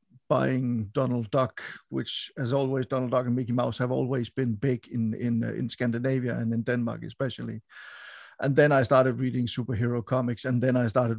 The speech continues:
reading all the French, uh, or the Fra-, Franco-Belgian, um, uh, comic books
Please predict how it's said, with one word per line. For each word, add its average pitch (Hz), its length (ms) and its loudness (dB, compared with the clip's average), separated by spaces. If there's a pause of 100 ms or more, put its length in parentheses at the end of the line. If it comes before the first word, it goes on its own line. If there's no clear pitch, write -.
(120)
reading 123 240 0
all 120 440 0 (600)
the 123 60 -2
French, 127 360 0 (440)
uh, 57 400 -4 (300)
or 117 220 -2
the 117 120 -6
Fra-, 120 340 -4 (240)
Franco-Belgian, 127 800 2 (160)
um, 117 920 -4 (340)
uh, 104 360 -6 (100)
comic 117 260 0
books 117 200 -6